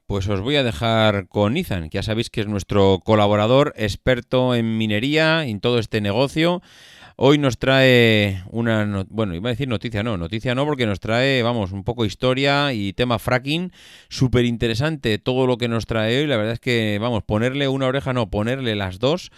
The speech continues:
porque no vais a encontrar a gente que entienda tanto como Ethan de, de este tema.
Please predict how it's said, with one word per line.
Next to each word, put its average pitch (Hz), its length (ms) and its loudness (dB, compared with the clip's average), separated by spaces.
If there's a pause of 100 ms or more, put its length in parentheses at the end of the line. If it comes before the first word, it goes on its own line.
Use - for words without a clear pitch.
(380)
porque 107 380 0
no 117 140 4
vais 123 180 0
a - 20 -2
encontrar 120 600 0
a 92 320 -4
gente 113 400 -4
que 104 80 -4
entienda 104 340 -6
tanto 104 260 -4
como 98 300 -2
Ethan 107 320 -2
de, 87 340 -4
de 95 100 -4
este 95 180 -6
tema. 78 280 -10